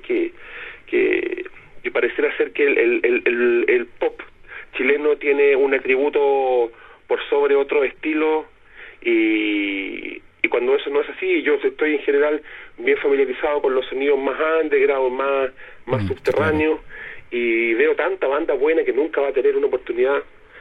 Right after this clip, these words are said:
Speaker 1: que, que ahí se empezaron como, como a, a, a fraguar esta idea, el ingeniero, quién podría ser, eh, bueno, y así, son misterios. Yo creo que uno descubre la, lo que quiere contar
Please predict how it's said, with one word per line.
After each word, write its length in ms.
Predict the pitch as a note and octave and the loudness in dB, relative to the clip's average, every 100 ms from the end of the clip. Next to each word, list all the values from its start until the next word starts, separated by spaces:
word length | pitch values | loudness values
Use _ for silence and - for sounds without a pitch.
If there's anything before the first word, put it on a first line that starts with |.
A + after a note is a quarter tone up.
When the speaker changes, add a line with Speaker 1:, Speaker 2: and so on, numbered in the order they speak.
| - - - - | -20 -20 -8 0
Speaker 1:
que, 380 | B2 A#2 A2+ - | 2 2 0 2
que 80 | A#2 | 0
ahí 120 | D3+ | 2
se 100 | - | -2
empezaron 380 | - - D#3+ D#3 | -2 0 0 0
como, 340 | - C#3+ C#3+ | 0 2 2
como 280 | - B2 B2 | 2 2 2
a, 260 | A#2 A2+ | 0 -2
a, 440 | A2+ A2+ A2+ A2 A2 - | -2 -2 -2 -2 -4 -6
a 0 | - | -2
fraguar 360 | B2 A2 C#3+ | 0 2 2
esta 200 | D3+ - | 0 0
idea, 520 | C#3 C#3 D#3 D3 C#3 C3 - - - | 2 4 4 4 2 -2 -12 -16 -4
el 100 | A2 | 0
ingeniero, 920 | A2 - B2 C#3 D3+ C#3 C3+ B2+ B2+ - | 0 -2 0 2 4 4 4 2 0 -2
quién 140 | C#3 | -4
podría 360 | C3 A#2 A2+ G#2+ - | -2 -2 0 -2 2
ser, 440 | C#3+ C#3+ C#3+ B2+ - - - - - - | 2 4 4 2 -2 -16 -16 -18 -10 -2
eh, 340 | A2 G#2+ A2+ | 2 2 2
bueno, 260 | D3+ F#3 B2 | 0 0 -2
y 80 | C3+ | -2
así, 280 | D3+ G3+ D#3+ - | -2 0 0 0
son 100 | G#3 | -2
misterios. 320 | A3+ A3 F3+ | 0 0 -2
Yo 60 | D3 | 0
creo 180 | F#3 | 0
que 80 | G#4 | 0
uno 260 | - G3+ A3 | 0 2 0
descubre 440 | F#3+ - F3+ G3+ | -2 0 2 2
la, 160 | G3 E3+ - - - | 2 -2 -6 -16 -6
lo 120 | C3 | 0
que 120 | B2+ | 0
quiere 200 | C3 E3+ | 2 0
contar 540 | E3 D3+ C3+ D#3+ E3 | 2 0 -2 -4 -4